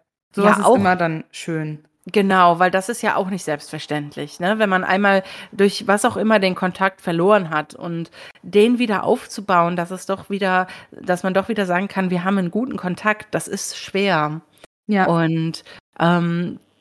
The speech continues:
Speaker 2: verdient auf jeden Fall Respekt, dass ihr das geschafft habt. Und ich hoffe, dass ihr das nicht mehr verliert.
Speaker 1: Auf jeden
Speaker 2: Und
Speaker 1: Fall.
Speaker 2: diese Gabe deiner Schwester, also Scarlett, ähm, finde ich super spannend. Und,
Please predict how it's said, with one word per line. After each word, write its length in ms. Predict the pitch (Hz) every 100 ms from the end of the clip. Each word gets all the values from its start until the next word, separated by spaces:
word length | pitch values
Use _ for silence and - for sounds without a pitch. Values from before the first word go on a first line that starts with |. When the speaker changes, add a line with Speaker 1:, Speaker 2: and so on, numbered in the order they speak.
| _ _
Speaker 2:
verdient 400 | - 190 220 214
auf 120 | 175
jeden 180 | 214 214
Fall 140 | 202 196
Respekt, 400 | 190 - 190 180
dass 120 | -
ihr 80 | 160
das 160 | 165
geschafft 420 | 180 - 185 - 147
habt. 260 | - - - - - - _ _ -
Und 540 | 170 160 160 160 160 _ _ _ _ _ _ _ _ - -
ich 160 | - 170
hoffe, 180 | 165
dass 160 | 175 170
ihr 80 | 170
das 140 | 165
nicht 160 | 170 -
mehr 120 | 160
verliert. 540 | - 156 160 185 - 214 _ _ _ _ _ _ _ _ _
Speaker 1:
Auf 80 | 196 185
jeden 220 | 180 175
Speaker 2:
Und 100 | 170
Speaker 1:
Fall. 240 | 175 170 165 _ _ _ _ -
Speaker 2:
diese 720 | 175 185 165 165 160 160 156 -
Gabe 360 | 160 175 214
deiner 300 | 180 160 165
Schwester, 800 | 151 165 151 - 165 175 185 -
also 220 | - - 151
Scarlett, 580 | - 160 156 185 196 - - _ _ -
ähm, 480 | 170 170 165 165 165 _ _ _ _ _ _ _ _ _ _ -
finde 240 | 180 175
ich 160 | 170 -
super 520 | 165 202 214 196 175
spannend. 640 | - 175 165 160 160 160
Und, 460 | - 165 165 160